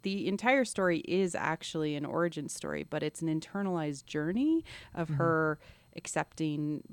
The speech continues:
Speaker 1: both what happened to her in the past and, you know, what she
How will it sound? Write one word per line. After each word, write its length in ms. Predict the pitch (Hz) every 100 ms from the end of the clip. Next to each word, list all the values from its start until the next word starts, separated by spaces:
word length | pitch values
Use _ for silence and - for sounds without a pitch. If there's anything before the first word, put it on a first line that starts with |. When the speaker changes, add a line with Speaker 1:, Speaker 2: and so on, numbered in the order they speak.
| -
Speaker 1:
both 300 | 156 151 165
what 180 | 156 -
happened 480 | - 160 - 160
to 220 | 160 165 151
her 420 | 156 143 131 - -
in 260 | 165 151
the 60 | 147
past 680 | - 165 156 151 170 - -
and, 460 | - 151 147 147 147 - - - _
you 140 | 185 160
know, 260 | 147 - - - _ _ _ - -
what 440 | 123 151 160 170
she 600 | - - 170 151 147 -